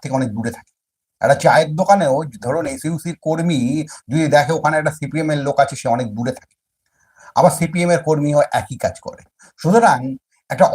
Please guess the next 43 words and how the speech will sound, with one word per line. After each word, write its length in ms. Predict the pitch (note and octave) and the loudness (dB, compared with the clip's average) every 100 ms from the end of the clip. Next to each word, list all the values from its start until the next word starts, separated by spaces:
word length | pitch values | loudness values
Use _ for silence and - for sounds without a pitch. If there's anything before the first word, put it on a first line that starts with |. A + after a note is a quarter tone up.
| D#3+ | 4
অদ্ভুত 340 | D3+ C#3 A#3 - | 4 -2 -6 -4
প্রবণতা 440 | G#3 G#3 G#3+ F#3+ F3 | -2 0 0 -2 -4
তৈরি 200 | F3+ E3 | -6 -4
হয়ে 140 | B2+ G#2 | -6 -6
গেছে। 140 | - E3+ | -4 -2
আমি 80 | |
নিজে 220 | D#3+ E3+ A3+ | -2 -2 0
দেখেছিলাম 360 | A#3+ G3 D3+ C3 | 0 0 -2 -2
যে 80 | B2+ | -6
দুটো 260 | - E3+ G#3 | -8 -4 4
দলই 280 | G#3 G#3+ F#3+ E3 | 4 4 0 0
নকশাল 340 | - - F3+ E3 | -2 0 2 4
বাড়ির 260 | E3+ D3+ C3+ | 2 4 2
রাজনীতিকে 420 | C3 C3+ C#3 C#3+ | 2 -4 -2 -2
আপহোল্ড 360 | - - C#3+ A#2+ | -2 -4 -6 -6
করে 200 | A2+ C3+ | -6 -6
নাকি 200 | A#2 A2+ G#2+ | -6 -4 -4
তারা, 180 | F#2 B2 - - - - | -2 -6 -10 -20 -20 0
তারা 160 | D#3+ F3 E3 | 2 4 2
নিজেরা, 300 | D#3 G#3 C3+ B2 - _ _ _ _ F#3+ E3+ E3 E3 | 2 4 4 2 -2 _ _ _ _ 2 2 2 2
তাদের 200 | E3+ F#3 | 0 0
মধ্যে 200 | F#3 F#3 | -2 -2
নানা 220 | D#3+ F#3 | 0 2
কারণে 320 | F3+ F#3+ F3+ D#3+ | 2 0 -4 -8
ডিবেট 220 | F3+ A3+ - | -4 -4 0
থাকতে 180 | G3+ G3+ E3 | 0 0 -2
পারে। 120 | B2 | -2
বুর্জোয়া 280 | D3 D3+ G3 | -4 2 6
রাজনীতির 400 | E3+ E3+ F#3+ F#3 F3+ | 6 4 -4 -8 -8
মধ্যেও 220 | F3+ F3 D#3+ | -6 -8 -6
প্রচুর 200 | D#3 C#3+ D3+ | -6 -4 -2
ডিবেট 220 | D#3 - | 0 0
আছে, 100 | - - | -4 -6
শুধু 140 | D#3 F3 | -4 2
নকশালদের 540 | D#3+ - - F#3 F3+ | 2 2 0 2 0
মধ্যে 220 | F3+ E3+ D#3 | 0 -2 -4
ডিবেট 220 | E3 F3 E3+ | -4 -2 -2
আছে, 140 | E3 | -4
বুর্জোয়া 380 | D3+ D3+ E3 D#3+ | -6 -8 0 2
রাজনীতির 360 | D#3+ E3+ E3+ | 2 -2 -8
মধ্যে 180 | E3+ - - | -8 -8 -10
ডিবেট 220 | G3 - | -10 -10
নেই 120 | D#3+ | -8